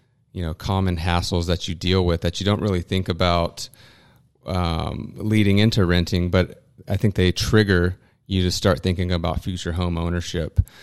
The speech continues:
Um, I'm sure everyone's deal-, dealt with, you know, annual rent increases, you know, when you have to renew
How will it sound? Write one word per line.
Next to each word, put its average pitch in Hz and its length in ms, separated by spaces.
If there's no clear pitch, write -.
Um, 101 240
I'm 101 100
sure 104 500
everyone's 95 540
deal-, 92 340
dealt 95 220
with, 87 280
you 101 80
know, - 200
annual 90 360
rent 85 260
increases, 85 880
you 95 80
know, 87 220
when 87 140
you 85 80
have 85 100
to 85 140
renew 87 560